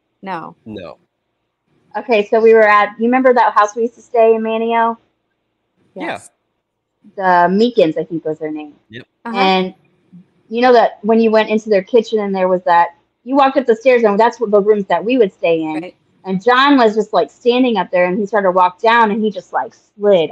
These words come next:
Speaker 3: all the way down the steps.
Speaker 1: No, I just remember being in the big
Speaker 3: And did
Speaker 1: hurricane.
Speaker 3: everybody go, "Oh, John, are you okay?" No, everyone was like, "What?"
Speaker 2: We were dying. Yeah.
Speaker 1: No, I remember the hurricane.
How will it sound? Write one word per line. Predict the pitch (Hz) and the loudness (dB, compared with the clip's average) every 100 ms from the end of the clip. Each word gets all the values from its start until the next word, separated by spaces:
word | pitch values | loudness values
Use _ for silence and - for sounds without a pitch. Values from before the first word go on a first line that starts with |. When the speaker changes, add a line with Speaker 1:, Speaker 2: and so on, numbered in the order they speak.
| - | 0
Speaker 3:
all | 202 208 214 208 208 202 202 | 2 4 4 4 4 2 2
the | 196 | 2
way | 196 | 2
down | 196 185 180 | 2 0 -2
the | 185 | -4
steps. | - - 143 - _ _ _ _ _ _ _ _ _ | -10 -12 -12 -14 _ _ _ _ _ _ _ _ _
Speaker 1:
No, | 190 185 180 185 - | -18 -14 -12 -14 -8
I | 208 | -6
just | 226 233 | -6 -8
remember | 214 196 185 180 | -10 -10 -12 -12
being | 180 180 | -10 -10
in | 170 | -10
the | 165 | -10
big | 165 160 | -14 -8
Speaker 3:
And | 233 | -2
did | 247 240 | 2 2
Speaker 1:
hurricane. | 262 | 2
Speaker 3:
everybody | 285 277 277 | 0 2 2
go, | 277 254 254 - - | 4 4 2 -2 -6
"Oh, | 330 359 | 0 0
John, | 381 359 | 2 4
are | 339 | 4
you | 339 339 | 4 4
okay?" | 339 - 330 254 | 2 2 4 4
No, | 254 226 | 2 2
everyone | 240 247 233 | 2 4 4
was | 220 | 2
like, | 196 190 _ | 0 -4 _
"What?" | - - 587 640 640 622 640 | -8 -2 0 2 2 2 0
Speaker 2:
We | 554 587 587 - | 0 0 -2 -2
were | 554 | -6
dying. | 523 - 117 101 90 - | -4 -6 -6 -8 -12 -14
Yeah. | 104 110 101 _ _ _ _ _ _ - | -10 -10 -12 _ _ _ _ _ _ -20
Speaker 1:
No, | 202 185 | -14 -10
I | 175 | -8
remember | 202 220 226 220 | -8 -8 -10 -10
the | 196 175 170 | -10 -10 -10
hurricane. | 180 202 220 185 160 160 | -10 -10 -10 -12 -14 -14